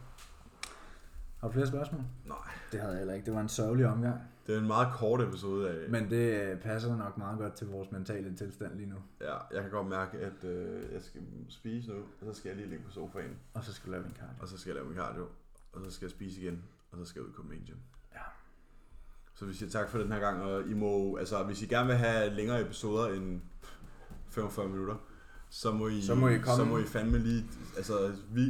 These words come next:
Speaker 2: vi kan ikke,
Speaker 1: Vi
Speaker 2: vi
Speaker 1: vil,
Speaker 2: kan
Speaker 1: I
Speaker 2: ikke.
Speaker 1: må rigtig gerne komme med forslag til emner også. Vi har jo
Speaker 2: Ja.
Speaker 1: gennemgået så mange emner
Speaker 2: Ja,
Speaker 1: på den
Speaker 2: men
Speaker 1: her.
Speaker 2: vi vil gerne have lidt mere, øh, engagement, fordi at
Speaker 1: Jamen, altså,
Speaker 2: hvis
Speaker 1: prøv
Speaker 2: I
Speaker 1: at
Speaker 2: gerne, hvis I gerne vil have pod-, klasse podcast de næste tre uger,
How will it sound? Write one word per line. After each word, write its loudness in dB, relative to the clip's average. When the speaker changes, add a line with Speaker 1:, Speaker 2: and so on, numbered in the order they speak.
Speaker 2:
vi 4
kan 8
ikke, 4
Speaker 1:
Vi 6
Speaker 2:
vi 10
Speaker 1:
vil, 10
Speaker 2:
kan 6
Speaker 1:
I 10
Speaker 2:
ikke. 10
Speaker 1:
må 6
rigtig 4
gerne 4
komme 4
med 6
forslag 4
til -2
emner 8
også. 0
Vi 2
har 2
jo 0
Speaker 2:
Ja. 2
Speaker 1:
gennemgået 4
så -6
mange -6
emner -6
Speaker 2:
Ja, -2
Speaker 1:
på -6
den 0
Speaker 2:
men 6
Speaker 1:
her. 4
Speaker 2:
vi 8
vil 4
gerne 6
have 4
lidt 4
mere, 6
øh, 2
engagement, 2
fordi 4
at -2
Speaker 1:
Jamen, 2
altså, 4
Speaker 2:
hvis -2
Speaker 1:
prøv 0
Speaker 2:
I 2
Speaker 1:
at 4
Speaker 2:
gerne, 8
hvis 4
I 2
gerne 8
vil 4
have 2
pod-, 2
klasse 4
podcast 0
de -2
næste -4
tre -2
uger, 0